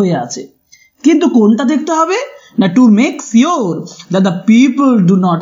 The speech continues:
hurt the animals, এটা দেখতে হবে যে মানুষ যাতে অ্যানিমেলদেরকে কি না করে, ক্ষতি না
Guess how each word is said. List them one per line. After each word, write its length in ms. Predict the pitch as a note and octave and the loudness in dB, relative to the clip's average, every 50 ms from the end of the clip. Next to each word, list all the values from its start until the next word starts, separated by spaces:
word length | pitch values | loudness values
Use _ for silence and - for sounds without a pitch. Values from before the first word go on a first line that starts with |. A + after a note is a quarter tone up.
| - - | -6 -4
hurt 220 | E3 C3+ C3+ C3+ C3 B2+ | -4 -4 -4 -4 -4 -4
the 60 | B2 A2 G#2+ | -4 -4 -4
animals, 420 | G#2+ G#2 G2 F#2 F#2+ G2 G2 C3 - - - _ _ _ _ - - E3 | -6 -8 -10 -12 -16 -16 -16 -16 -16 -18 -20 _ _ _ _ -4 0 0
এটা 200 | F#3+ F#3+ D4+ D#4 E4 C#4+ D4+ | 0 0 0 -2 -2 -2 -2
দেখতে 280 | C4+ A#3+ G#3 G#3+ A3+ G#3+ F#3+ | -2 -4 -4 -4 -4 -2 -2
হবে 240 | E3+ D#3+ D3+ D#3 E3 F#3+ A3+ C#4 A#3+ | -2 -2 -2 0 0 0 0 2 0
যে 80 | G#3 A#3 G3 E3+ D#3+ D3+ D3 | 0 2 2 2 0 0 0
মানুষ 380 | D3+ D#3+ F#3+ A3+ D4 E4+ F#4 F4+ D4 A3 G3+ | 0 2 2 2 2 2 0 -2 -2 -2 -2
যাতে 220 | A3+ G3 F#3 - G3+ F3+ | -2 -4 -4 -4 -4 -4
অ্যানিমেলদেরকে 680 | E3 D#3 D#3+ D#3 D#3 D#3 D3+ D3 C#3 C#3+ D3 C#3 - C#3+ C#3+ - | -4 -4 -4 -4 -4 -4 -4 -4 -4 -4 -6 -6 -6 -6 -6 -4
কি 80 | E3 D#3+ E3 | -2 -2 0
না 60 | F3+ F#3 F#3+ | 0 0 0
করে, 180 | G3 A3 B3 D4+ G#4 B4+ - - - _ _ _ _ _ _ _ - - | 0 0 0 -2 -4 -6 -8 -12 -18 _ _ _ _ _ _ _ -20 -8
ক্ষতি 340 | - - F3+ E3+ F3 F#3+ F3+ D#3+ C#3 B2+ | -2 0 0 0 2 2 2 2 0 -2
না 80 | A2+ | -4